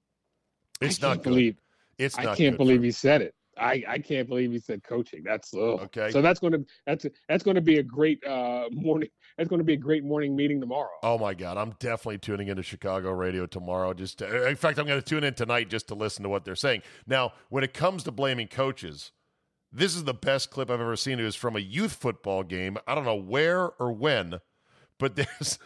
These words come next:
Speaker 1: there's a kid, he must be, like, twelve years old, telling his fellow teammates, "This is not on us.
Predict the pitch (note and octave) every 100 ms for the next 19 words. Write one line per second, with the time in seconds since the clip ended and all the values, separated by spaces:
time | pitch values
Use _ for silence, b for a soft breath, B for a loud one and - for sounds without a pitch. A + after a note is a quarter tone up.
0 | b - C3 B2 - E3 F3 D3+ C3+ D3
1 | - C#3 B2+ B2 - D3 E3 D#3+ D#3 A#2
2 | C#3+ B2 A2+ G#2 _ _ _ _ _ -
3 | D3+ F3 E3+ D3 C3+ - D3+ D3 - D3
4 | C#3 B2 A#2 F2+ F2+ E3+ E3+ D3 A2 A#2
5 | C#3 F#3 G#3+ D#3 A#2+ A2 F2+ F#2+ - -